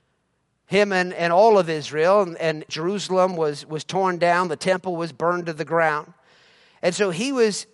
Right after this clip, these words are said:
in Jerusalem, and the prophet Jeremiah,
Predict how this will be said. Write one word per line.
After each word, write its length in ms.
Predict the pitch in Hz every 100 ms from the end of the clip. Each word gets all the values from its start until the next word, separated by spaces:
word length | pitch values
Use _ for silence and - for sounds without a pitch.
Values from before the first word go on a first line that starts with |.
| -
in 340 | 247 277 240
Jerusalem, 720 | 175 196 196 311 277 185 196 202
and 180 | 214
the 80 | 208
prophet 720 | - - 285 302 - 247 233 - _ _ -
Jeremiah, 920 | 139 247 262 247 226 311 381 175 110